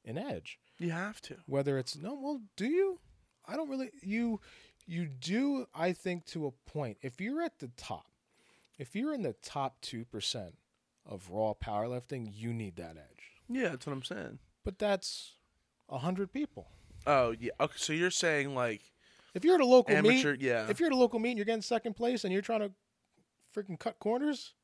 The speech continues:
Speaker 1: you wasted your goddamn time. Maybe you should just train some
Speaker 2: There's a,
Speaker 1: longer.
Speaker 2: there's a, there's a lot of kids like that, too. There's a
Speaker 1: Yeah, no,
Speaker 2: lot of
Speaker 1: not,
Speaker 2: kids
Speaker 1: yeah,
Speaker 2: like
Speaker 1: 'cause
Speaker 2: that.
Speaker 1: everybody wants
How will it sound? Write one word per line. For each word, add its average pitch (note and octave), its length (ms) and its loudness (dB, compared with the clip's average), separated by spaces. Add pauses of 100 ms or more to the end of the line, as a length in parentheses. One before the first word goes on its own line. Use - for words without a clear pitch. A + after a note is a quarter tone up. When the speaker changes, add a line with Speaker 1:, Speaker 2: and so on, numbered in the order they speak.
Speaker 1:
you D4 100 -2
wasted D4 240 2
your B3+ 80 -6
goddamn C4 360 -4
time. C#4 360 -6 (580)
Maybe A3 180 -4
you C4+ 40 -4
should C#4+ 80 -6
just C#4+ 120 -6
train C#4 200 -6
some - 80 -4
Speaker 2:
There's C#3+ 100 4
a, - 40 -2
Speaker 1:
longer. G#2+ 120 -8
Speaker 2:
there's D#3+ 200 2
a, A3 60 2
there's D#3+ 200 2
a A#3+ 40 -2
lot C#3+ 220 0
of C3+ 80 -6
kids D3 240 -6
like F#2+ 160 -10
that, - 200 -14
too. B2+ 260 -10 (520)
There's - 140 -8
a - 20 -6
Speaker 1:
Yeah, D4 220 2
no, A#3+ 280 0
Speaker 2:
lot A3+ 160 0
of A#3 60 -4
Speaker 1:
not, A#3+ 100 -8
Speaker 2:
kids - 140 -12
Speaker 1:
yeah, C#4+ 120 2
Speaker 2:
like G3 100 -2
Speaker 1:
'cause C#3+ 140 -2
Speaker 2:
that. D3 80 -2
Speaker 1:
everybody F#3+ 360 0
wants F3 560 -4